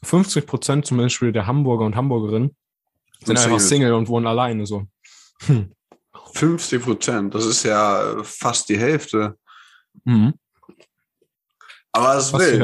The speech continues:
Speaker 1: Hälfte.
Speaker 2: Ähm, was
Speaker 1: <laughs> Ja,
Speaker 2: mir
Speaker 1: ich
Speaker 2: grad
Speaker 1: will
Speaker 2: noch,
Speaker 1: sagen,
Speaker 2: <laughs> was mir
Speaker 1: gut,
Speaker 2: grad
Speaker 1: dass
Speaker 2: noch
Speaker 1: du gewartet
Speaker 2: eingefallen
Speaker 1: hast,
Speaker 2: ist.
Speaker 1: bis ich den Witz verstehe. Aber ich hab noch ein
Speaker 2: Ja.
Speaker 1: bisschen länger sogar als die Kunstpause gebraucht. Aber ja,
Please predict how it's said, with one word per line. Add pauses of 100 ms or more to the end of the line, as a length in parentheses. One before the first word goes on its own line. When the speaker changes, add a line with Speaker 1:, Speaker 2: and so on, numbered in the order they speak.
(140)
Speaker 1:
Hälfte.
Speaker 2:
Ähm, (240)
was
Speaker 1:
<laughs>
Ja,
Speaker 2:
mir
Speaker 1:
ich
Speaker 2:
grad
Speaker 1:
will
Speaker 2:
noch,
Speaker 1:
sagen, (300)
Speaker 2:
<laughs>
was
mir
Speaker 1:
gut,
Speaker 2:
grad
Speaker 1:
dass
Speaker 2:
noch
Speaker 1:
du
gewartet
Speaker 2:
eingefallen
Speaker 1:
hast,
Speaker 2:
ist.
Speaker 1:
bis
ich
den
Witz
verstehe. (300)
Aber
ich
hab
noch
ein
Speaker 2:
Ja.
Speaker 1:
bisschen
länger
sogar
als
die
Kunstpause
gebraucht.
Aber
ja,